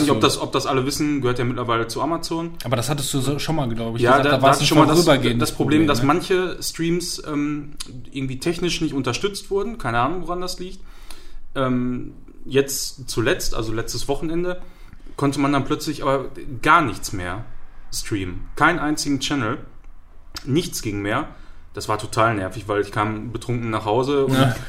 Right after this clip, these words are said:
Speaker 2: und musste dann erstmal meinen Fire T V-Stick umbauen und so. Total nervig.
Speaker 1: Und dabei wollte er doch nur Metal Gear eins und zwei, <laughs> Metal Gear Solid drei bis fünf.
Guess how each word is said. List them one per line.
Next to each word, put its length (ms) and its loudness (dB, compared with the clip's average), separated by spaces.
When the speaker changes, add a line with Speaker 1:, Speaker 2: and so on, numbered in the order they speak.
Speaker 2:
und 140 4
musste 240 6
dann 100 10
erstmal 260 6
meinen 160 6
Fire 300 8
T 160 -2
V-Stick 560 4
umbauen 640 6
und 160 4
so. 180 4
Total 460 0
nervig. 360 -2
Speaker 1:
Und 80 2
dabei 280 6
wollte 240 6
er 60 6
doch 140 6
nur 120 6
Metal 260 6
Gear 200 6
eins 240 6
und 120 2
zwei, 380 6
<laughs> 360 10
Metal 240 8
Gear 140 8
Solid 320 8
drei 220 10
bis 260 6
fünf. 380 8